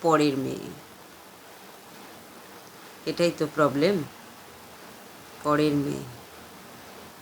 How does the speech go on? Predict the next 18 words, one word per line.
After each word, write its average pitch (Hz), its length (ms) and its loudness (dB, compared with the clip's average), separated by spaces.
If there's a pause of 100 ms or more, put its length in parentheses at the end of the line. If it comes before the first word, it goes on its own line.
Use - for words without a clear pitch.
(880)
তাহলে 160 180 4
বুঝতে 165 320 2
পারছেন 220 380 4
তো 160 220 4 (320)
বাস্তব - 420 6 (100)
কতটা 196 380 4
কঠিন? 233 340 0 (2250)
তাই 165 140 4
বলছি, 165 440 2 (400)
সিস্টেম 196 440 6
পরিবর্তন 151 600 4
করতে 143 340 -2
হলে 143 320 0 (1080)
নিজের 156 320 2
বাড়ি 151 200 6
থেকে 196 260 -2
করুন, 233 380 0 (340)
সমাজকে 170 880 2